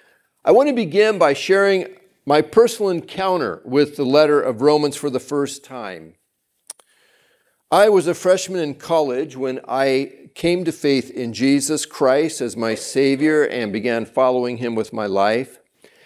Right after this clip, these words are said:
And I immediately started reading through the New Testament of my Bible. I read the Gospels, Matthew, Mark, Luke, and John, which tell the story of Jesus' life. I read the book of Acts, which tells the story of the beginning of the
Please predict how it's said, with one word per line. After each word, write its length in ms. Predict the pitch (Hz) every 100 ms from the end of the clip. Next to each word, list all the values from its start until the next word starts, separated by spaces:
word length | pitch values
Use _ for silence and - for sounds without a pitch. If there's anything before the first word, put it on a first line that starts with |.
| _ _ _ _
And 300 | - 180 185
I 140 | - 180
immediately 720 | 208 196 196 269 302 247 220
started 480 | - - 208 202 156
reading 400 | 143 202 208 202
through 240 | - 196
the 140 | 170 180
New 160 | 175
Testament 520 | 175 - 165 160 165 147
of 120 | 131
my 180 | 131 123
Bible. 500 | 127 131 131 101 101
I 140 | 127
read 400 | 131 156 156 151
the 80 | 135
Gospels, 720 | 147 151 165 - 170 165 120
Matthew, 480 | 131 139 147 151 139
Mark, 400 | 127 127 127 -
Luke, 360 | 123 135 127
and 220 | - 117 98
John, 480 | 117 139 165 165
which 220 | 131 117 -
tell 220 | 139 120
the 100 | 110
story 460 | - - 127 123
of 100 | 113
Jesus' 540 | 95 123 110 95 107 113
life. 580 | 113 131 160 180 - _ _ - _ _
I 260 | 127 135 131
read 640 | 131 123 151 156 151 -
the 80 | 131
book 260 | 123 147 143
of 80 | 120
Acts, 580 | 135 160 180 185 - -
which 380 | 147 139 131 -
tells 360 | 160 147 135
the 60 | 113
story 600 | - - 165 156 147 143
of 100 | 120
the 100 | 123
beginning 480 | 117 101 143 143 127
of 220 | 113 92
the 260 | 107 104